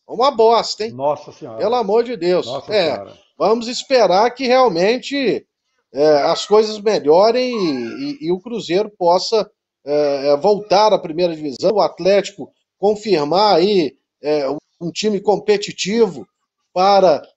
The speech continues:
Speaker 1: esta temporada e, e os dois cada vez mais fortes no cenário, é,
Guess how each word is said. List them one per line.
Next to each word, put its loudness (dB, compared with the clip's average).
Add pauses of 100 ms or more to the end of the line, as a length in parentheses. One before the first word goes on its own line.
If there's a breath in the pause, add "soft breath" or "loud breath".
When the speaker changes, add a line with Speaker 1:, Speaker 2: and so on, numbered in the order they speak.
Speaker 1:
esta 0
temporada 2
e, -6
e -8
os -10
dois 2
cada 0
vez -2
mais -4
fortes -2 (400)
no -6
cenário, -2 (460)
é, 0